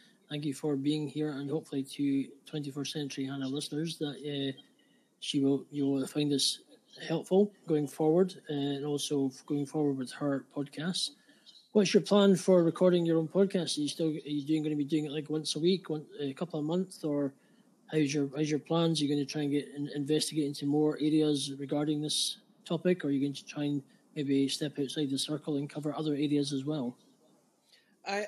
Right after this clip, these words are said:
Speaker 2: I do plan on covering other areas, and I, I'm going to commit at this point to twice a month. I know some podcasters post once a week, and that's wonderful,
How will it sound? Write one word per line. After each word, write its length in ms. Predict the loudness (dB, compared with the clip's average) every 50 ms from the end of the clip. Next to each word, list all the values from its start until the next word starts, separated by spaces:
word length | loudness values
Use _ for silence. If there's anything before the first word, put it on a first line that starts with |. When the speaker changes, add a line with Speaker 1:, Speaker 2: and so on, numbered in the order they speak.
| -6
Speaker 2:
I 100 | -8 -8
do 180 | -8 -6 -8 -8
plan 340 | -8 -6 -4 -4 -4 -2 -4
on 160 | -6 -8 -8
covering 400 | -10 -10 -10 -8 -8 -8 -8 -8
other 240 | -8 -10 -10 -10 -10
areas, 640 | -8 -8 -8 -6 -6 -6 -6 -6 -8 -8 -12 -14 -20 _ _
and 520 | -16 -14 -12 -12 -12 -12 -12 -12 -12 -12 -12 -12
I, 380 | -10 -10 -8 -8 -8 -8 -8 -10 -12
I'm 120 | -12 -12 -10
going 260 | -8 -8 -8 -8 -8
to 120 | -10 -12
commit 400 | -12 -10 -10 -8 -6 -6 -6 -6
at 140 | -8 -12 -10
this 180 | -10 -10 -10 -10
point 400 | -12 -10 -8 -8 -8 -8 -12 -14
to 140 | -18 -20 -20
twice 380 | -16 -12 -10 -10 -10 -10 -12
a 40 | -14
month. 340 | -14 -14 -14 -16 -18 -20 _ _ _ _ _ _ _ _ _ _ _ _ _ -14 -12
I 80 | -10
know 220 | -8 -8 -6 -8 -8
some 260 | -8 -10 -10 -10 -10
podcasters 760 | -8 -8 -8 -8 -8 -10 -14 -12 -12 -12 -14 -12 -12 -12 -12 -14 _
post 300 | -10 -10 -10 -10 -10 -14 -14
once 260 | -14 -14 -14 -12 -12
a 60 | -12
week, 360 | -10 -10 -12 -12 -12 -16 -20 -20 _ _ _ _ _ _ _ _ _ _
and 140 | -16 -10 -10
that's 160 | -10 -10 -8
wonderful, 640 | -8 -10 -8 -8 -10 -12 -8 -6 -6 -6 -6 -8 -12